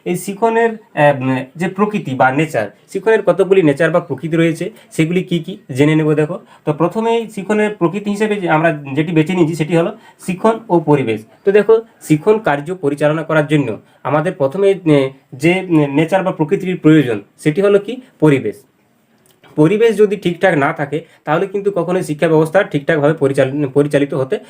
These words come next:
পারে না। অতএব শিখন বা শিখন গ্রহণ করার জন্য আমাদের সর্বপ্রথম যে প্রকৃতিটির প্রয়োজন, সেটি হলো কি? পরিবেশ। উপযুক্ত পরিবেশ ছাড়া কখনো শিক্ষা সঠিকভাবে সম্পূর্ণ হতে পারে না। তাই আমাদের শিখন, আহ,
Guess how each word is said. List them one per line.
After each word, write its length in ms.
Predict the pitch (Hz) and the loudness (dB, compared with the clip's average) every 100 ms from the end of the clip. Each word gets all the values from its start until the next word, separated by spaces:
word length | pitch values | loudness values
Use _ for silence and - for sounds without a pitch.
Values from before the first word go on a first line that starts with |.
| - | -4
পারে 200 | 139 120 | 0 0
না। 140 | 107 95 _ _ | -2 -8 _ _
অতএব 360 | 143 151 196 165 180 _ | 0 2 0 0 -6 _
শিখন 640 | - 190 214 214 185 135 - 202 | -10 -4 0 0 -2 -12 -20 -12
বা 500 | 165 147 139 135 - - 147 | -2 0 2 -2 -8 -10 -8
শিখন 280 | 170 202 | -2 0
গ্রহণ 200 | 175 175 | 2 2
করার 200 | 190 180 | 2 0
জন্য 220 | 160 143 160 | 2 0 0
আমাদের 320 | 139 156 180 | 0 0 -2
সর্বপ্রথম 500 | 147 143 165 180 190 | -2 -2 -2 -4 -2
যে 120 | 170 | -2
প্রকৃতিটির 520 | 170 156 185 185 180 | -2 -2 -4 -6 -8
প্রয়োজন, 420 | 156 151 151 135 147 _ | 0 2 2 0 -4 _
সেটি 220 | - 160 196 | -6 -2 2
হলো 160 | 208 | 4
কি? 240 | 196 220 - _ | 2 -4 -14 _
পরিবেশ। 420 | 151 143 107 101 - _ _ | 2 2 0 -8 -10 _ _
উপযুক্ত 460 | - 147 196 214 - | -4 2 2 2 0
পরিবেশ 420 | 214 170 180 185 | 0 2 0 2
ছাড়া 260 | 180 190 - | 2 0 -2
কখনো 260 | 143 156 170 | -4 -2 -2
শিক্ষা 440 | 165 139 190 220 - _ | -2 -2 0 -2 -4 _
সঠিকভাবে 460 | 139 170 151 151 214 | -4 -2 0 0 0
সম্পূর্ণ 400 | 165 139 139 165 | 0 -2 2 2
হতে 240 | 147 151 | 2 0
পারে 180 | 143 117 | 0 0
না। 120 | 104 95 _ - | -2 -12 _ -2
তাই 160 | 156 | 0
আমাদের 280 | 156 156 196 247 _ - | 0 0 -2 -4 _ -8
শিখন, 420 | 156 151 185 185 - - | -6 -2 -4 -4 -14 -6
আহ, 300 | 143 139 135 | 0 0 0